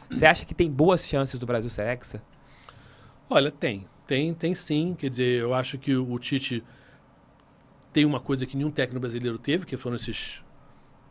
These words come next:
Speaker 1: Dois ciclos,
Speaker 2: uma
Speaker 1: né?
Speaker 2: Copa, um ciclo inteiro, né? Porque nem o Tele, que foi técnico da Copa, mas ele, num buraco ali no meio, ele não ficou. Então, eu acho que o, o Tite tem isso de vantagem, ele conhece bem os jogadores que ele tem.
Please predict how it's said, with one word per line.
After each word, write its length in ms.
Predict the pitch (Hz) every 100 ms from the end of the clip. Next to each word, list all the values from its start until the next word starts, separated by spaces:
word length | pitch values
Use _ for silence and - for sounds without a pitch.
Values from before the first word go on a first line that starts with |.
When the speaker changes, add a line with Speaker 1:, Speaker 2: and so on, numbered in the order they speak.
| -
Speaker 1:
Dois 140 | 113
ciclos, 340 | - 165 165 110
Speaker 2:
uma 60 |
Speaker 1:
né? 0 |
Speaker 2:
Copa, 220 | 165 160 147
um 60 |
ciclo 400 | 135 - 170 139
inteiro, 680 | 123 123 123 - 160 170 127
né? 240 | 131 185 -
Porque 240 | - 113 123
nem 100 | 151
o 40 |
Tele, 340 | 165 143 131
que 180 | 123 117 - - -
foi 180 | - 147
técnico 360 | 135 135 131
da 80 | 147
Copa, 140 | 139
mas 100 | 160
ele, 120 | 175 185
num 200 | 151 147
buraco 380 | 143 135 135 131
ali 120 | 131
no 80 | 139
meio, 160 | 131
ele 120 | 143 160
não 80 |
ficou. 380 | 196 233 - 123 - - - - - - - - - - -
Então, 460 | 131 147 165 190 165
eu 140 | 151
acho 160 | 135 -
que 80 |
o, 140 | 165 175
o 60 |
Tite 280 | 131 - -
tem 240 | - 151 160
isso 180 | 170 143
de 80 |
vantagem, 520 | 123 117 - 120 135 147
ele 60 |
conhece 340 | 147 143 139 135
bem 280 | 120 143
os 100 | 170
jogadores 420 | 127 120 117 117 -
que 80 |
ele 100 | 131
tem. 340 | 147 143 139